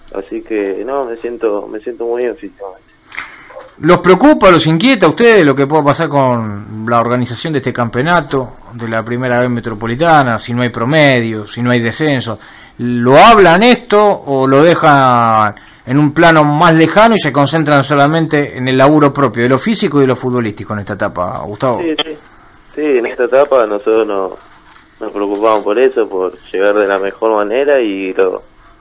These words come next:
Speaker 1: siempre después de lo que, lo que toca, lo que decían, nosotros siempre vamos a tratar de buscar, eh, pelear arriba
Speaker 2: Mm.
Speaker 1: y, y hacer una buena campaña.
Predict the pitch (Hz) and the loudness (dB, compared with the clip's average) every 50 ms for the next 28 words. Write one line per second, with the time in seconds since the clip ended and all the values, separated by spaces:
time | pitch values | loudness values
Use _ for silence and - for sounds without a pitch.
0 | _ _ _ _ _ _ _ - 135 131 117 113 107 104 104 101 - 117 117 117 | _ _ _ _ _ _ _ -8 -6 -6 -2 0 0 0 0 0 2 2 2 4
1 | 113 104 101 98 92 92 95 95 92 92 101 95 - 98 95 - - 131 139 135 | 2 2 0 -4 -4 -4 -6 -6 -6 -6 -6 -6 -6 -6 -6 -4 -2 0 0 0
2 | 120 113 104 101 101 98 95 98 98 98 95 92 - 117 123 135 143 139 123 110 | 0 0 0 0 -2 -2 -4 -2 -2 -2 -4 -4 -4 -4 -2 0 0 0 -2 -2
3 | 98 95 98 95 - 107 104 101 104 95 - - 104 107 104 - 101 92 - - | -6 -6 -8 -8 -6 -6 -6 -6 -8 -10 -10 -10 -14 -14 -12 -12 -12 -12 -12 -16
4 | - - - - - - - - _ _ _ - - - 95 92 - 98 92 95 | -20 -20 -20 -20 -20 -20 -20 -20 _ _ _ -18 -12 -10 -10 -8 -6 -4 -4 -2
5 | 95 92 87 101 98 101 98 95 92 92 - 101 101 101 104 98 92 82 - - | -2 -2 0 0 2 2 2 0 0 -4 -4 -2 0 0 0 -2 -4 -8 -10 -14
6 | _ - - - - - - - - - - 90 - 92 104 110 107 104 98 92 | _ -20 -20 -20 -20 -20 -20 -20 -20 -20 -20 -12 -4 -2 0 2 2 2 0 -2
7 | 95 107 120 135 139 135 120 110 98 92 92 90 90 90 - - - - - - | -4 -4 -2 0 2 2 2 2 0 -2 -6 -10 -12 -14 -16 -16 -18 -20 -18 -14
8 | - 95 - - 104 95 98 95 95 98 98 104 104 98 95 92 95 98 127 123 | -14 -10 -6 -6 -4 -4 -4 -4 -2 -2 -2 -2 -2 -4 -4 -6 -6 -4 -4 -4
9 | 107 92 | -4 -6